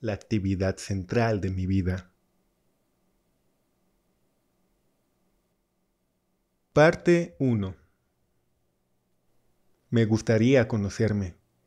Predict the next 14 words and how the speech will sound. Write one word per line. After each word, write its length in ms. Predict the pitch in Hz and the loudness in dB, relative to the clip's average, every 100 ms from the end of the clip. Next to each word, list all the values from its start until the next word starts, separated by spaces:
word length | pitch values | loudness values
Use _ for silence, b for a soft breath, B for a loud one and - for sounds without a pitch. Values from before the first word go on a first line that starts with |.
| _ _ _ _ _ - | _ _ _ _ _ -6
Resulta 480 | 131 123 170 175 | -4 0 0 0
sorprendente 880 | 202 165 - 113 110 110 110 117 120 | -2 -4 -2 -2 0 0 0 0 -4
que 120 | 120 | -2
mientras 380 | 117 107 - 113 | -4 -4 -6 -6
normalmente 640 | 123 127 151 170 175 170 - | -4 -4 -2 0 0 0 -4
pasamos 520 | - 120 131 135 117 | -6 -6 -6 -8 -4
la 100 | 117 | -4
mayor 560 | 107 113 131 202 208 - | -4 -4 -2 -2 -4 -2
parte 420 | 151 165 - 135 | -2 -2 -2 -2
de 140 | 113 | 0
nuestra 380 | 107 107 - 107 | -2 -6 -2 -2
vida 240 | 113 110 | 0 0
estudiando, 800 | 107 - 117 110 117 120 123 123 120 b b b b | -2 -2 -2 0 0 -2 -4 -6 -10 b b b b
contemplando, 1000 | - 156 170 180 175 123 113 113 110 120 | -4 -4 0 0 0 0 0 0 -2 -2